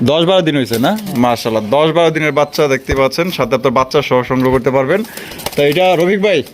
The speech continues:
Speaker 2: জি ভাই।
Speaker 1: আমাদের দর্শকদের জন্য কত হইলে ভাই এই জোড়াটা বিক্রি করবেন?
Speaker 2: এই জোড়াটা ভাই মাত্র দুই হাজার টাকা চাচ্ছি।
Speaker 1: দুই হাজার টাকা দাম চাইতেছেন।
Speaker 2: হ্যাঁ।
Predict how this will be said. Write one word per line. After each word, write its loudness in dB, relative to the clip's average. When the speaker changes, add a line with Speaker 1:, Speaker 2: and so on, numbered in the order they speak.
Speaker 2:
জি -10
ভাই। -4
Speaker 1:
আমাদের 0
দর্শকদের 0
জন্য 0
কত -2
হইলে 4
ভাই 2
এই 2
জোড়াটা 2
বিক্রি -2
করবেন? 0
Speaker 2:
এই -8
জোড়াটা 2
ভাই 2
মাত্র -2
দুই 0
হাজার 2
টাকা -2
চাচ্ছি। -6
Speaker 1:
দুই 2
হাজার 2
টাকা 2
দাম 2
চাইতেছেন। 0
Speaker 2:
হ্যাঁ। -10